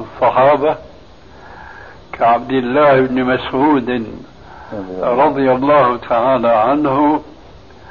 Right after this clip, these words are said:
كان إذا سئل عن مسألة أجاب ويقول: "هذا رأيي، فإن أصبت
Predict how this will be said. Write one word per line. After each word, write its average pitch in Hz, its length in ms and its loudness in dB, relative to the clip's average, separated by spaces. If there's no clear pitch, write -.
كان 165 360 0
إذا 123 500 -2
سئل 147 360 -4
عن 120 460 0
مسألة 131 880 -2
أجاب 143 540 0
ويقول: 143 540 0
"هذا 160 360 2
رأيي، 175 400 2
فإن 127 240 -2
أصبت 147 600 -2